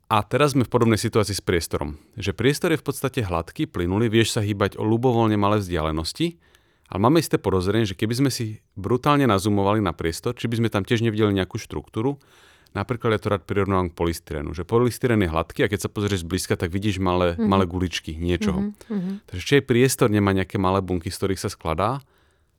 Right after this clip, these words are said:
Speaker 1: A ak áno, či sa s nimi nejako dá manipulovať, či sa dá roztrhnúť, zlepiť, zmenšiť, zväčšiť a tak
Speaker 2: Mhm.
Speaker 1: ďalej. Vieme, že priestor je dynamický, to je okolnosti tiež od Einsteina.
Speaker 2: Mhm.
Speaker 1: A teraz sa snažíme pochopiť, že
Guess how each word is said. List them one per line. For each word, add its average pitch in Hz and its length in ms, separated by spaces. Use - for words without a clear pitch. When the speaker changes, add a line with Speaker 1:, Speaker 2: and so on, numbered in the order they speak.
Speaker 1:
A 101 160
ak 110 100
áno, 113 220
či 120 160
sa 117 80
s - 80
nimi 123 160
nejako 107 180
dá 101 140
manipulovať, 90 560
či - 80
sa 73 100
dá 69 140
roztrhnúť, 95 800
zlepiť, 95 760
zmenšiť, 95 480
zväčšiť 95 420
a 180 120
tak 104 160
Speaker 2:
Mhm. 92 60
Speaker 1:
ďalej. 90 180
Vieme, 120 220
že 147 80
priestor 107 340
je 120 80
dynamický, 90 560
to 170 80
je 147 100
okolnosti 113 320
tiež 110 280
od 90 100
Einsteina. 98 640
Speaker 2:
Mhm. 226 420
Speaker 1:
A 196 400
teraz 117 260
sa 117 80
snažíme 107 340
pochopiť, - 380
že 95 180